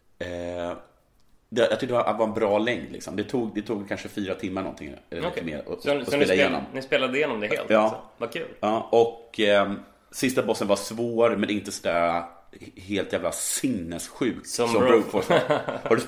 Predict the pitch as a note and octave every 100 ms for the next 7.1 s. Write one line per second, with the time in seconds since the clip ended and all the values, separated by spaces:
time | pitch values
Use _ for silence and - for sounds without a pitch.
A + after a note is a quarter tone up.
0 | A#2+ B2+ B2+ D3+ D#3 C3 D3 C#3+ D3 D3+
1 | D3+ D3+ C#3+ D3 C#3 C3+ B2 A#2+ A2+ F#2
2 | F2 E2 - F#2 F#2+ B2+ C3 A2+ G#2+ A2+
3 | A2 G#2 G#2 G#2 G2 G2 E2+ G2+ G2+ E2+
4 | C2 D2 F2 D#2 D2+ - G#2+ A2 - D#3
5 | - B2 - E2+ D#2+ D2 C#2 - - -
6 | _ _ _ - F2+ E2+ E2+ D#2+ E2 D#2